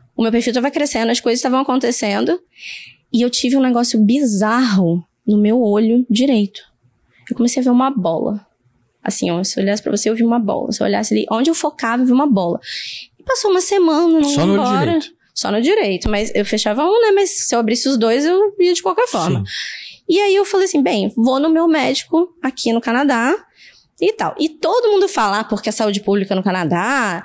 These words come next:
Speaker 1: é pública, não é igual no Brasil, que você consegue ir no médico a hora que você quiser, você tem que ir primeiro no seu médico de família pra ele te passar pra um especialista."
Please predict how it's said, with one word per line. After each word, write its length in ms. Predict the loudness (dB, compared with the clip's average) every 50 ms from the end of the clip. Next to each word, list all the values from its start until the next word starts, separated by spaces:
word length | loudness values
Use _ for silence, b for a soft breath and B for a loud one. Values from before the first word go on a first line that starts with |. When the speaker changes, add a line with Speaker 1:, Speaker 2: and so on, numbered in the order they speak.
| B B B B
Speaker 1:
é 100 | -8 -8
pública, 720 | -4 -2 -2 0 2 2 2 2 2 2 0 0 0 0 -2
não 120 | 0 0
é 80 | 0 0
igual 160 | -2 0 0
no 60 | 0
Brasil, 340 | 0 0 0 2 0 0 0
que 80 | 0 -2
você 180 | -2 -4 -2
consegue 260 | -2 -2 -2 0 -2
ir 40 | 0
no 60 | 0
médico 340 | 0 0 -2 -2 -4 -4 -2 -2
a 40 |
hora 120 | -2 -2 -2
que 80 | -2
você 180 | -2 -2 -2 -2
quiser, 420 | -2 -2 -2 0 0 0 0 0 0
você 120 | -2 -2
tem 140 | -2 -2 -2
que 80 | -2 -2
ir 20 |
primeiro 420 | -4 -2 -2 0 0 0 0 2 0
no 80 | 0
seu 140 | 0 0 0
médico 280 | -2 -2 -2 -4 -4 -4
de 120 | -4 -4
família 560 | -4 -4 -4 -2 0 0 0 2 2 0 0 0
pra 100 | -2 -2
ele 120 | -4 -4
te 100 | -6 -6
passar 280 | -6 -4 -4 -2 -4 -4
pra 100 | -2 -2
um 20 | -2
especialista." 760 | -2 -2 -2 -2 0 0 2 2 2 2 0 0 -2 -4 -6